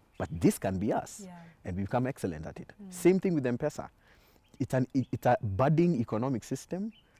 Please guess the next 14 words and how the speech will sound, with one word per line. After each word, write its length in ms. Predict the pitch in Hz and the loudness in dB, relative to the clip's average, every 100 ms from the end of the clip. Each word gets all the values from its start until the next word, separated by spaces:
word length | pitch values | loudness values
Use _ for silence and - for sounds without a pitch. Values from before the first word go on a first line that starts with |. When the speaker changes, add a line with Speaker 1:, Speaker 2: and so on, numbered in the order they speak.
| - | -4
Speaker 1:
that 160 | 101 107 | -2 -2
is 140 | 92 | -2
uniquely, 580 | 95 101 104 139 107 95 | 0 4 4 4 2 2
we 120 | 113 | 4
have 160 | 110 101 | 4 4
more 240 | 113 147 | 6 6
mobile 480 | 101 117 123 107 92 | 6 4 6 6 6
applications 480 | - 98 110 113 90 | 2 -2 0 0 -2
than 160 | 92 - - | -2 -4 0
anyone 400 | 123 113 104 98 | 2 4 2 0
in 80 | 90 | -2
the 80 | |
world. 320 | 87 80 - - | -4 -6 -10 -18
Speaker 2:
Yeah. 60 | - | -20